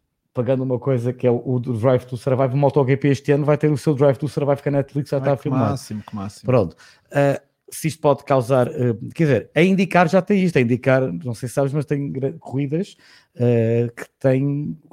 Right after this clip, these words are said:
Speaker 1: não é sprint, Hugo, são
Speaker 2: Hum.
Speaker 1: corridas mesmo completo ao sábado e ao domingo,
Speaker 2: Ok.
Speaker 1: e, e citadinas e isso tudo. A Fórmula um pode criar, eh, alguma tendência para outras formas. Eu, eu gosto da inovação, eu gosto do cenário. Eu, para mim, eu era a ideia original, que era,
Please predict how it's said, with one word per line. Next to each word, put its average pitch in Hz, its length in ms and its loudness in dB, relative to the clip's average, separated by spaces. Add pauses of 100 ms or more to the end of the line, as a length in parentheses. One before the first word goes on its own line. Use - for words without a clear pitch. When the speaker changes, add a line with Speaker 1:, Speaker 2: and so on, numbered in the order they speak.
(180)
Speaker 1:
não 131 140 4
é 165 60 4
sprint, 139 440 -2
Hugo, 107 240 -2
são 117 200 -2
Speaker 2:
Hum. 113 220 -2
Speaker 1:
corridas 120 360 -4
mesmo 120 400 -2
completo 139 460 2
ao 120 80 0
sábado 151 480 2
e 147 80 -2
ao 170 100 4
domingo, 127 460 -4
Speaker 2:
Ok. 101 180 -8 (120)
Speaker 1:
e, 90 340 -10
e - 20 -16
citadinas 131 680 -2
e 131 60 -6
isso 123 140 -12
tudo. 87 220 -14 (1120)
A 185 60 -2
Fórmula 107 340 -2
um 113 40 -6
pode 127 280 -2
criar, 147 480 0
eh, 170 460 -2
alguma 151 340 0
tendência 156 360 0
para 165 100 -2
outras 175 180 -2
formas. 349 280 -4
Eu, 214 200 4
eu 233 80 8
gosto 202 280 4
da 196 80 0
inovação, 151 480 2
eu 147 80 4
gosto 135 280 0
do - 80 -20
cenário. 160 560 -2
Eu, 196 160 -2
para 156 220 2
mim, 185 240 0
eu 143 180 2
era 143 140 2
a 123 60 0
ideia 131 200 0
original, 123 480 -2
que 139 140 -6
era, 123 180 0